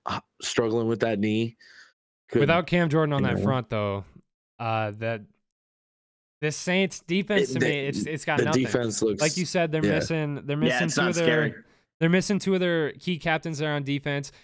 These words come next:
Speaker 2: You don't have Cam Jordan. You essentially have no pass rush, which their pass rush isn't that strong to begin with. And I just, again, there's not a lot of positives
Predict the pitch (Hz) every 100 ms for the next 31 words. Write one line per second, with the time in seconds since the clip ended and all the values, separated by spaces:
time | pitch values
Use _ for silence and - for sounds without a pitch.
0 | _ 156 165 175 151 175 170 139 156 156
1 | 147 143 139 _ - - 180 202 160 135
2 | 113 143 160 147 123 - 139 147 - 113
3 | 123 - - - _ _ 139 135 147 143
4 | 156 151 151 139 - - 147 151 139 131
5 | - - 131 123 123 - 131 117 110 135
6 | 151 127 120 - - _ _ _ _ _
7 | 131 139 139 127 120 - _ 147 160 170
8 | - - 165 175 190 165 170 180 180 160
9 | 151 147 151 143 139 123 117